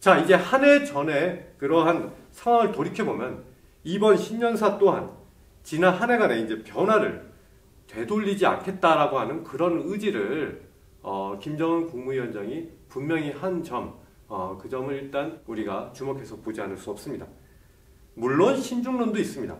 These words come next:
어, 북이 사실상 핵 보유국을 선언하면서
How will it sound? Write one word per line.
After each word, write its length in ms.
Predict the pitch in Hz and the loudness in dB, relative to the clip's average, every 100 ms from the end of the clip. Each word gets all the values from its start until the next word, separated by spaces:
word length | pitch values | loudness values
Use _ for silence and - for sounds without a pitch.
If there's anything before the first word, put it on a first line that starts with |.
| - - | -20 -20
어, 540 | 101 104 101 101 104 - | -12 -10 -8 -8 -10 -6
북이 220 | 175 202 | -4 -2
사실상 960 | - 254 247 277 247 - 233 254 - - - - | 2 4 4 2 2 4 6 4 -6 -14 -20 -2
핵 280 | 262 262 - | 0 0 -2
보유국을 520 | 151 185 180 170 190 | 0 2 2 2 2
선언하면서 800 | 185 233 208 160 104 104 110 - | 2 0 2 0 -2 -4 -6 -8